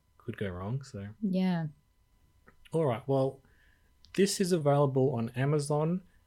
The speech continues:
Speaker 1: It's Amazon Freevee over in the U S, whatever that means.
Speaker 2: Oh my God,
Speaker 1: But we just
Speaker 2: really?
Speaker 1: watched it on, <laughs> yeah, that's what it's called, isn't it?
Speaker 2: Why don't they just call it Prime? It's Prime Video.
Speaker 1: Oh, no, I think Freevee is a free version.
Speaker 2: Oh, okay.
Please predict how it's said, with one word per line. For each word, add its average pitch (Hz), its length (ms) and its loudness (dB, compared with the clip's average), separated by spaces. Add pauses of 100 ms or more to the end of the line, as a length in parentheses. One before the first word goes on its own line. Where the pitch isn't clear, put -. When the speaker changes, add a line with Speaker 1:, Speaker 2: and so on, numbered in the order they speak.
(180)
Speaker 1:
It's - 140 -10
Amazon 131 360 4
Freevee 143 960 0
over 123 280 -2
in 120 120 -2
the 120 80 -2
U 117 200 -2
S, 147 280 -4
whatever 117 240 -4
that 117 140 -4
means. 107 300 -4 (160)
Speaker 2:
Oh 294 60 -10
my 220 120 -2
God, 220 280 0
Speaker 1:
But 180 60 -6
we 175 120 0
just 180 120 4
Speaker 2:
really? 247 120 2
Speaker 1:
watched 622 160 2
it - 40 -4
on, 107 120 -10 (160)
<laughs> - 160 -20
yeah, 190 100 -6 (140)
that's - 200 -6
what 180 80 2
it's 175 120 -6
called, 180 300 -4
isn't 123 160 -10
it? 104 140 -10 (720)
Speaker 2:
Why 480 140 -8
don't - 80 -6
they 466 100 -2
just 466 160 0
call - 180 -4
it - 100 -12
Prime? 381 460 -2 (220)
It's - 80 -20
Prime 339 260 -8
Video. 320 380 0 (300)
Speaker 1:
Oh, 156 120 -10
no, 156 180 -2
I 151 120 -2
think 165 240 -6
Freevee 127 500 -2
is 117 100 -4
a 113 40 -8
free 113 320 -8
version. 98 440 -10 (600)
Speaker 2:
Oh, 190 240 2
okay. 196 460 -2